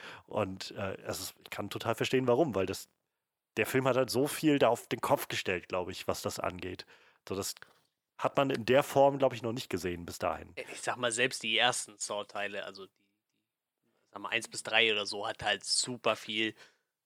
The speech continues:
Speaker 2: von, von, äh, Seven. Auch von der Bildkomposition, wenn du jetzt, äh,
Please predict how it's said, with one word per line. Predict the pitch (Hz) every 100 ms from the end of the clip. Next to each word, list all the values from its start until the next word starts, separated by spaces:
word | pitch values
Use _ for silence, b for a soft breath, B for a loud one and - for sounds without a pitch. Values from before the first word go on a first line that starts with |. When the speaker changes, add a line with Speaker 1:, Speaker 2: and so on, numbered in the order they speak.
| _ _
Speaker 2:
von, | - 101 98 101 -
von, | 92 95
äh, | 95 95
Seven. | - 104 101 95 _ _ _ _ -
Auch | 120 117 - - -
von | - 120 113
der | 113 113
Bildkomposition, | - 143 135 - 123 110 120 110 107 - 110 110
wenn | 104 104
du |
jetzt, | 104 101 - -
äh, | 104 98